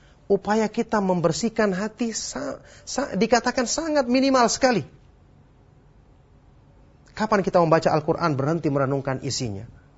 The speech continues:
Sebagian orang berkata, "Kalau begitu kita berarti sulit sekali, bacaan Al-Quran saja harus seperti itu,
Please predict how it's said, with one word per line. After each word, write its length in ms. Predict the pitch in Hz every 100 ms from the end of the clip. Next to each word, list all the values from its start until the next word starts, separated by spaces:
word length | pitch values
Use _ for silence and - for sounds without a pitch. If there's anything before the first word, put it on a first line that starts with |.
| - _ _ _ _ - _ _ _
Sebagian 480 | - 175 151 180 170
orang 240 | 175 175
berkata, 480 | 156 170 175 185 165 - - - -
"Kalau 240 | 214 220
begitu 320 | 190 190 240 240
kita 240 | 254 240
berarti 400 | 202 226 226 262
sulit 320 | - 262 262
sekali, 400 | - 277 294 285
bacaan 480 | 208 208 220 220 220
Al-Quran 480 | 220 214 226 208 214
saja 320 | 226 214 208
harus 240 | 220 226
seperti 480 | 220 196 185 208 220
itu, 400 | 190 240 233 226